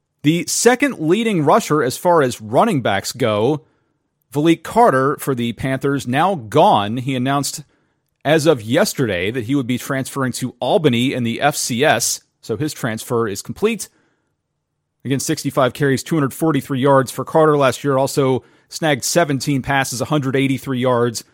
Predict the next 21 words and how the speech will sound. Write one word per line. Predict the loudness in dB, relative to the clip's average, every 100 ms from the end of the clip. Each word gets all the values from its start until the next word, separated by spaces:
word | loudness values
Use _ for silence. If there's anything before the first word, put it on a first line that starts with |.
| _ _
two | -6 -4
touchdowns. | 0 2 0 2 0 2 -2 -8 _ _ _
Vincent | -2 0 0 -2 0
Davis, | 0 2 0
sixty-one | -4 -4 -2 0 0
carries, | 0 0 0 -2
three | -2
hundred | 0 -2
fourteen | 0 -2 0 -2 0
yards, | 4 4 4 0
five | 0 4 4
touchdowns. | 4 0 0 0 0 0 -2 _ _ _ _
Todd | 2 4 4
Sibley | 2 2 2
Junior, | 2 0 0 -2
fifty | 4 4 4 2
rushes, | 2 0 -2 -6
two | -4 -2
hundred | 0 0 -2
forty-nine | 2 2 4 2 0 0
yards. | -4 -8 -14